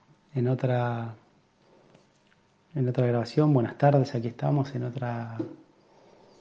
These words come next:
grabación hablando sobre Ayurveda. Ya esta es la,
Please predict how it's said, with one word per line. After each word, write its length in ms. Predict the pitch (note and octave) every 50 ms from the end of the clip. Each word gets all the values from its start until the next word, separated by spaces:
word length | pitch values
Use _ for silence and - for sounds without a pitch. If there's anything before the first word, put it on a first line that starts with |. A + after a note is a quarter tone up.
| _ _ _ _ _ _ _ _ C#3+
grabación 680 | B2 A#2+ A#2 A2+ A2+ A2 - - C3+ C#3+ D#3 D#3 D3
hablando 320 | B2 A#2 B2 C3 C3 C3
sobre 280 | C3 - - A#2+ A#2 A2+
Ayurveda. 640 | - - - A#2 A#2+ C3 C#3+ D#3 E3 E3+ E3+ E3+ D#3 - - - - _ _ _ _ _ _ - - - - _ _ - - _ _ _ -
Ya 180 | C3+ B2+ C3 C3
esta 320 | C3 C3 - C#3+ C3+ C3
es 300 | C3 C#3 D3 C#3+ - -
la, 680 | C#3+ C3 A#2+ A#2+ A#2+ A#2 A#2 A#2 A#2 A#2 A2+ A2+ A2+